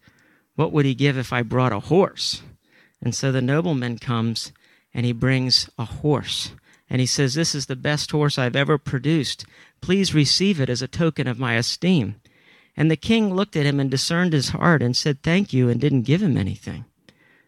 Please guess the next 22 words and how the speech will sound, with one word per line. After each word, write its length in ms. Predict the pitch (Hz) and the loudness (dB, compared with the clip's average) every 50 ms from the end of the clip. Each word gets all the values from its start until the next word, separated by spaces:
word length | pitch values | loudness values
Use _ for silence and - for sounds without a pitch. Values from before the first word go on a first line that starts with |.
| _ _ - | _ _ -4
And 140 | - 120 131 | 0 2 4
the 60 | 131 | 6
nobleman 500 | 131 139 151 170 175 180 151 143 135 139 | 6 6 6 4 4 4 4 4 4 2
said, 320 | - - - 143 131 123 | 0 0 -2 -4 -4 -4
"What? 380 | 123 117 113 135 180 240 - - - - - _ _ _ _ _ _ _ _ - | -4 -4 -2 -2 -4 -4 -6 -10 -16 -20 -20 _ _ _ _ _ _ _ _ -2
This 220 | 87 196 - - | 0 0 2 2
is 100 | 165 135 | 2 2
a 80 | 147 139 | 2 0
lot 280 | 139 143 139 - - | 0 -2 -4 -2 0
better 280 | - 156 156 151 147 139 | 2 2 4 4 2 2
than 160 | 131 139 123 | 2 2 2
a 60 | 117 | 0
carrot." 520 | - - - 156 196 220 214 135 - - _ _ _ _ _ _ _ _ _ _ _ _ - | -2 -4 -2 -2 0 0 0 -2 -2 -6 _ _ _ _ _ _ _ _ _ _ _ _ -2
And 140 | 147 143 143 | 2 2 2
the 40 | 143 | 2
king 300 | - - - 170 165 156 | 2 2 4 4 4 4
said, 280 | - - 156 147 139 | 2 0 0 2 4
"Oh, 120 | 143 160 160 | 4 4 4
no." 360 | 156 151 160 147 - - - - _ _ _ _ _ _ _ _ _ _ _ _ - | 4 4 2 0 -2 -4 -8 -14 _ _ _ _ _ _ _ _ _ _ _ _ 0
"The 80 | 143 127 | 0 0
farmer 440 | - - 165 180 202 214 180 151 131 | 2 2 4 4 6 6 4 4 2
gave 540 | 113 123 143 151 165 175 175 175 160 170 | 2 2 4 4 6 6 6 4 2 0